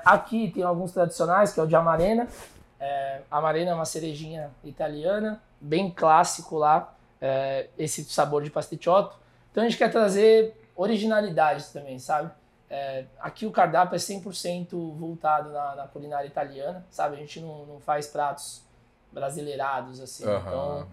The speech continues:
Speaker 2: É,
Speaker 1: é,
Speaker 2: seguindo
Speaker 1: seguindo
Speaker 2: o que se faz lá. A ideia
Speaker 1: o que se faz
Speaker 2: é
Speaker 1: lá.
Speaker 2: trazer a pessoa aqui pra ter a mesma experiência gastronômica que ela teria lá na Itália.
Speaker 1: Exatamente. Tanto que a gente tem um balcãozinho,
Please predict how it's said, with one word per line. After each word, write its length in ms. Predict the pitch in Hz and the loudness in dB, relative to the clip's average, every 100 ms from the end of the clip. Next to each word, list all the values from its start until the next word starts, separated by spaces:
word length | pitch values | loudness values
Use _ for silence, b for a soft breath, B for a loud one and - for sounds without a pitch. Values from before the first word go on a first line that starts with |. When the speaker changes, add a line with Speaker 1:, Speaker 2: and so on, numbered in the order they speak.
| - | -14
Speaker 2:
É, 120 | 92 | -10
Speaker 1:
é, 20 | 92 | -6
Speaker 2:
seguindo 960 | 135 139 135 127 113 120 127 127 117 | -2 0 0 2 0 0 -2 0 0
Speaker 1:
seguindo 400 | 107 - 170 175 | -2 -4 0 0
Speaker 2:
o 40 | - | 0
que 60 | |
se 260 | 208 120 98 | -2 0 4
faz 260 | 123 127 | 4 4
lá. 220 | 110 90 87 | 4 2 2
A 40 | |
ideia 420 | 101 107 127 151 | 2 4 6 6
Speaker 1:
o 40 | 156 | 4
que 40 | |
se 60 | 135 | 4
faz 240 | 127 139 | 6 6
Speaker 2:
é 20 | 147 | 4
Speaker 1:
lá. 60 | |
Speaker 2:
trazer 720 | 131 123 117 104 120 135 175 - _ _ _ _ - | 2 2 0 0 2 2 0 -12 _ _ _ _ -10
a 80 | - | -6
pessoa 500 | - 107 - 110 107 | -2 -2 0 2 2
aqui 220 | 101 131 | 2 -6
pra 180 | - 135 | -4 -4
ter 220 | 131 139 | 0 2
a 60 | 139 | 2
mesma 320 | 131 160 175 | 0 0 -2
experiência 760 | 170 - 151 123 120 139 - | -4 -4 -2 0 -2 -4 -2
gastronômica 840 | 135 127 - 127 117 113 123 143 147 | 2 2 0 -2 0 0 -2 -4 -4
que 80 | 147 | 0
ela 140 | 135 | 0
teria 340 | 127 117 113 | 0 0 0
lá 140 | 123 123 | 0 -2
na 60 | |
Itália. 220 | 143 160 180 | 0 0 2
Speaker 1:
Exatamente. 580 | 202 165 147 135 - | 0 0 -8 -12 -12
Tanto 180 | - 180 | -8 -6
que 80 | - | -4
a 40 | |
gente 140 | 202 185 | -6 -4
tem 160 | 196 196 | -4 -2
um 60 | |
balcãozinho, 880 | 180 180 180 214 196 196 214 196 170 | 4 4 4 0 -2 -2 -4 -6 -8